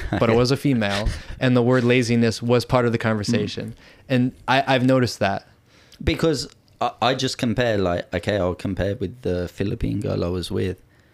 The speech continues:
Speaker 1: She grew up way poorer than anyone in Thailand
Speaker 2: Yeah.
Speaker 1: did, 'cause Philippines is a lot poorer than Thailand. And if she can work hard for a couple of years and make her life probably better than even us,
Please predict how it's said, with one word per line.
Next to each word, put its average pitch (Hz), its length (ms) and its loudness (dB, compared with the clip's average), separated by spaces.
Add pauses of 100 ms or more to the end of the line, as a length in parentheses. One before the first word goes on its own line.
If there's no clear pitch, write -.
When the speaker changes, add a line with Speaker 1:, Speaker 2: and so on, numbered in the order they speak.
(500)
Speaker 1:
She 117 280 -2
grew 104 360 0
up - 220 -10
way 123 440 0
poorer 101 580 0 (140)
than 87 240 -2
anyone 92 340 0
in 85 120 -2
Thailand 85 520 -4
Speaker 2:
Yeah. 104 200 -2
Speaker 1:
did, 82 200 -4
'cause - 160 -8
Philippines 90 500 -2
is 82 120 -6
a 82 60 -2
lot 82 220 -2
poorer 80 280 -2
than 76 160 -6
Thailand. 71 500 -6 (520)
And 87 280 -2
if 104 120 -2
she 165 580 -2
can 123 200 -2
work 127 300 0
hard 123 320 0
for - 220 -4
a 98 40 0
couple - 340 -2
of 104 60 0
years 107 300 -2 (100)
and 95 140 0
make 101 240 -2
her 95 120 0
life 95 320 0
probably 95 320 -2
better 95 320 -2
than 87 220 -2
even 90 380 0
us, 139 420 0